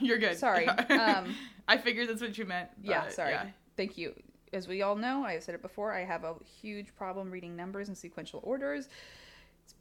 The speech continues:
Speaker 2: basically just numbers dyslexia. I have extremely hard time with it.
Speaker 1: Dyscalculia.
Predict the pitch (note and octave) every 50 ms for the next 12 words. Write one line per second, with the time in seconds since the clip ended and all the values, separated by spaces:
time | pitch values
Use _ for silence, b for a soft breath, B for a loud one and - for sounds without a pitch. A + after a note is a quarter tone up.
0 | _ _ - F#3 F#3 - G3+ - - F#3+ F3+ F3 E3+ - E3 D#3 D3 C#3+ D3 D#3
1 | - - - - - - - - - - - - - G#3 G3 G3+ - - - -
2 | - - - - - F3+ F#3 - - - F#3 F3 - - - - - - G3 G3
3 | G3 - - - - - - - - -